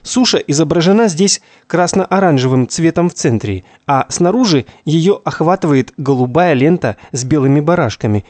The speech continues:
явно обозначающая воду. В некоторых случаях подобная лента может быть простым орнаментом, но в приведённых нами двух соседствующих в книге,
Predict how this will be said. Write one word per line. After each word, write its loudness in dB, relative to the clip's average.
явно 0
обозначающая 0
воду. -2
В 0
некоторых -2
случаях -2
подобная 0
лента 0
может 0
быть -4
простым -2
орнаментом, 0
но 0
в -20
приведённых 0
нами 2
двух -4
соседствующих -2
в -20
книге, -2